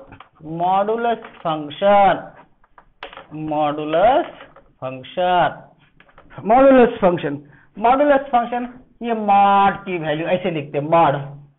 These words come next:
है ना, f of x equal to mod x, so that will be called as a modulus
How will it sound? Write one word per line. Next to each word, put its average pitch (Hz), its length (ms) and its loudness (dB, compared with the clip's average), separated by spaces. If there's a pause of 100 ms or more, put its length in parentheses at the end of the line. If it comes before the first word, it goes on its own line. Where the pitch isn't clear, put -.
(140)
है 214 80 -2
ना, 254 320 -2 (220)
f 196 140 -4
of 220 180 0
x 208 160 -6
equal 185 160 -12
to 185 100 -2
mod 175 280 2
x, - 160 -4 (640)
so 196 200 -4
that 202 300 0
will 220 160 -6
be 208 100 2
called 175 300 0
as 185 140 -2
a - 40 -4
modulus 185 480 0